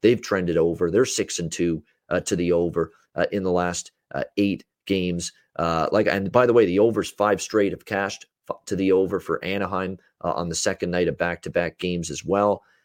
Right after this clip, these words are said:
Uh, you look at the series history, that is four and two to the over in the last six head-to-head meetings. Uh,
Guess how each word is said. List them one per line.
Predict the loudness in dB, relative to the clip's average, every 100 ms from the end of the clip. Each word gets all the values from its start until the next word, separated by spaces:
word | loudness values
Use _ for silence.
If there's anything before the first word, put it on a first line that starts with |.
| _
Uh, | -4 -2 0
you | 2
look | 2 0
at | -4
the | -4
series | 0 2 2 2
history, | 0 0 0 0 0 -4 _ _
that | 0 2 -2
is | -8
four | -2 0 0
and | -2
two | 0 0
to | 0
the | 2
over | 2 2 -2 -4
in |
the | -4
last | -4 -4 -6 0
six | -2 -2 -14 _ _ -2
head-to-head | 0 0 0 0 0
meetings. | 0 0 -2 -6 -14 _ _
Uh, | -2 0